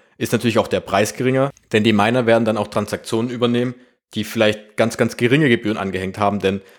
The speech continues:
es gibt eben keine Nachfrage, es gibt also auch keine Gebühren, keine hohen, deshalb nehmen sie auch die kleinen Gebühren, weil das ist besser als gar nichts. Was die Wallets bei so einem Versand nämlich dann machen, ist, sie schätzen einfach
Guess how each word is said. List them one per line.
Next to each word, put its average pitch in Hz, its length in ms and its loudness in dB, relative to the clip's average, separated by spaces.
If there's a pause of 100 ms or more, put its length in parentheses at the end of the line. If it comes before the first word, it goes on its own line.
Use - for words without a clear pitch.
es - 180 -8
gibt - 280 -4 (680)
eben 123 220 0
keine 110 300 0
Nachfrage, 131 600 2
es 120 120 -2
gibt 120 160 -6
also 113 140 -2
auch - 40 -2
keine 107 220 0
Gebühren, 113 340 -2
keine 127 220 -2
hohen, 127 180 0
deshalb 113 220 -2
nehmen 110 160 2
sie 113 100 -4
auch 107 120 2
die - 240 -8
kleinen 143 280 2
Gebühren, 143 300 -2
weil 113 100 2
das 107 100 -6
ist 107 120 -10
besser 117 220 2
als 107 160 -4
gar 85 160 -2
nichts. 78 260 -14 (280)
Was 110 180 -6
die 110 160 -2
Wallets 151 220 2
bei 127 100 4
so 120 80 -2
einem 120 100 2
Versand 117 300 0
nämlich 107 160 -2
dann 101 120 0
machen, 131 320 -2
ist, - 160 -10
sie 113 100 -8
schätzen 113 340 -2
einfach 107 420 -4